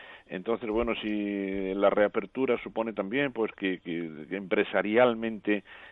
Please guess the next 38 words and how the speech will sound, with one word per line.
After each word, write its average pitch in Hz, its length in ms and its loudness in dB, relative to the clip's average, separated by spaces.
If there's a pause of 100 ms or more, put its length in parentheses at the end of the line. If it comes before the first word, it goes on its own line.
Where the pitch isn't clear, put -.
el 87 160 -8
zoo 107 340 2 (240)
ha 101 140 2
podido 98 440 0
con 95 200 -6
todo, 110 300 4
pues 90 240 -6
nuestra 92 380 0
felicitación, 92 800 -2 (100)
¿eh? 104 60 -4
Porque 95 200 -4
también 104 240 -2
es 127 60 -6
muy, 113 160 -6
quizás 110 340 -2
sea 196 80 -4
un 165 80 -6
símbolo, 127 340 -2
mira, 131 280 0 (400)
de 98 160 0
cómo 131 520 -2 (260)
las 120 140 -4
cosas 123 360 -8
no 123 140 -8
se - 120 -10
hunden 123 240 -8
en 113 60 -6
España 117 560 -2
si 120 100 -2
hay 113 100 2
una 113 300 -8
empresa 113 440 -2
y 113 60 0
unas 113 200 -2
medidas 107 300 -4
empresariales 104 520 -6
fuertes 107 260 -2
después. 123 320 -2